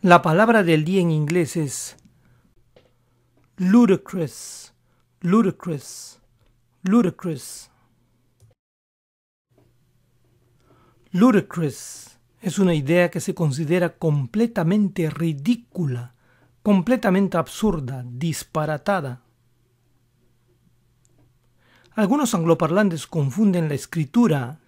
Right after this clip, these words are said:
y suelen escribirla a veces de este modo en azul, o algo parecido. La versión en amarillo es la correcta.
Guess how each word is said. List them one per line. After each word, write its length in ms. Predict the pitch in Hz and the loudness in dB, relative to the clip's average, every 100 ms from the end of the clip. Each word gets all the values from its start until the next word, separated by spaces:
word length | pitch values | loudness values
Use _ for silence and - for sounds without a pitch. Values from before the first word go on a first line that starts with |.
| _ _ _ _ - | _ _ _ _ -8
y 120 | 175 | -4
suelen 280 | 202 190 190 | 0 2 2
escribirla 720 | - 175 170 202 170 165 165 | 0 -2 0 0 0 0 -2
a 20 | |
veces 440 | 170 165 160 143 | -2 -4 -6 -4
de 100 | 135 | 0
este 240 | 196 196 185 | 0 2 0
modo 320 | 170 175 151 | 2 2 0
en 120 | 147 | -2
azul, 440 | 143 - 175 131 120 _ - | -4 -6 -6 -6 -12 _ -2
o 100 | 220 | 2
algo 260 | 262 226 | 2 0
parecido. 600 | 185 165 160 - 165 117 135 _ _ _ _ _ _ _ _ _ _ _ - | 0 -2 -4 -6 -8 -10 -16 _ _ _ _ _ _ _ _ _ _ _ -8
La 160 | 160 139 | -4 -2
versión 400 | 135 127 202 190 | -4 -2 0 0
en 100 | 160 | 0
amarillo 460 | 147 151 220 175 | -2 -2 -2 -2
es 120 | 147 | -6
la 100 | 160 | -6
correcta. 520 | 139 143 135 - - | -8 -8 -10 -14 -20